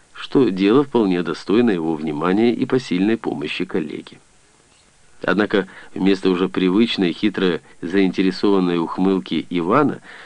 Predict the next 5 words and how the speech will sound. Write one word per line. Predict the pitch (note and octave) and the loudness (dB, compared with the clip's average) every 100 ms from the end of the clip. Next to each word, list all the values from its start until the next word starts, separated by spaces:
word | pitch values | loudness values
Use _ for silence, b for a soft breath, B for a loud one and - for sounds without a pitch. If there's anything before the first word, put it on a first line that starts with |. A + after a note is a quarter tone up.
| B B - | B B -10
встретила | F2+ - C3+ D3+ C#3+ D3 B2+ | -10 0 0 2 4 4 4
недовольная | D3 C3+ C#3 B2+ C3 B2 A#2 | 4 4 4 4 4 4 2
гримаса | G#2 A2 G2+ G2 - | 0 0 2 0 -2
человека, | F#2+ G#2 F#2+ F#2+ A#2+ B2+ A2+ B B B | -2 0 2 4 2 2 -2 B B B
оторванного | - F#2+ A2 A2+ A2 G#2 G2+ G2+ G2 | -4 0 2 2 2 0 0 2 2